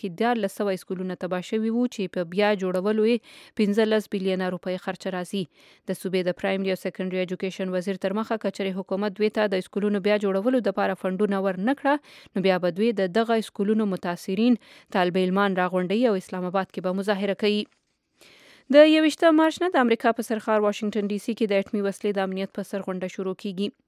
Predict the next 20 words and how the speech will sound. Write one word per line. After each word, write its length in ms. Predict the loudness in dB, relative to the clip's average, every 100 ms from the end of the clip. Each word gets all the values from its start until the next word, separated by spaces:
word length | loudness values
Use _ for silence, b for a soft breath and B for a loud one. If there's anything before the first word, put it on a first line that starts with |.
| _
په 80 | -8
دې 60 | -6 -4
غونډه 200 | -4 -4
کې 80 | -2
به 120 | 0 0
د 100 | -2
اټومي 220 | -4 -6
وسلو 300 | -6 -4 -2
او 80 | 0 0
موادو 340 | 0 0 -2 -4
خوندي 320 | -6 -4 -6 -4
ساتلو 440 | -6 -2 2 4 2 B B 2
او 40 | 2
غیر 260 | 4 4 4
محفوظه 420 | 2 0 0 2 2
اټومي 380 | 0 -4 -4 -2
موادو 360 | 0 2 2 2
نه 80 | 0 -2
جوړېدونکي 560 | -4 -4 -4 -4 -6 -6
خطراتو 400 | -6 -6 -6